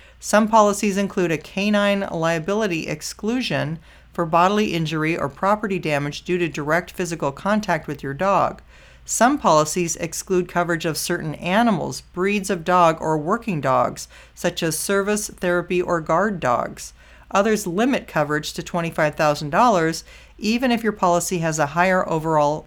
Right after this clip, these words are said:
liability limit. Once you've got the underlying coverage you need, get the umbrella. Yeah, dog bites are very common, especially pit bulls.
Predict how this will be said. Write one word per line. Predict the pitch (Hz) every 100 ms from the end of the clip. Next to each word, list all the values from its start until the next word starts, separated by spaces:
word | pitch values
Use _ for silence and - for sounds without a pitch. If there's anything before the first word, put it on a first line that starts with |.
| -
liability | 156 160 160 214 240 180
limit. | 147 139 127 - - - - - - - -
Once | 170 196 208
you've | 247 247
got | 190 190
the | 185
underlying | 156 175 190 180 175
coverage | - 180 170 160
you | 156
need, | 202 196 147 143 -
get | 156 151
the | 156
umbrella. | 147 143 135 - - 156 - - - - -
Yeah, | 175 160
dog | 185 185 196 220
bites | 214 202 190 -
are | 165 160 151
very | 156 170 202 214
common, | 214 190 175 170 160 170
especially | - - - 175 175 - 175 156
pit | - - 226 -
bulls. | 220 202 202 214 -